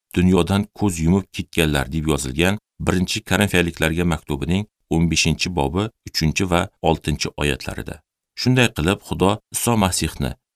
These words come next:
bizning gunohlarimiz uchun qurbon bo'lishga yubordi. Iso Masih chinakam qurbon bo'ldi. U butun insonlarning gunohini kechirish uchun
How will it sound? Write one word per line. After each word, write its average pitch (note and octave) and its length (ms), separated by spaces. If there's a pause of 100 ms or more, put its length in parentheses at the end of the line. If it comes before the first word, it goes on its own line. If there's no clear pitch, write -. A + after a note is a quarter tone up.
bizning F#2+ 360
gunohlarimiz F#2+ 640
uchun - 220
qurbon E2+ 500
bo'lishga E2+ 340
yubordi. B1 480 (380)
Iso - 220
Masih E2+ 320
chinakam E2 520
qurbon C#2+ 520
bo'ldi. B1 280 (340)
U E2 80 (360)
butun B2 320
insonlarning F#2+ 840
gunohini E2+ 460
kechirish - 500
uchun D2 280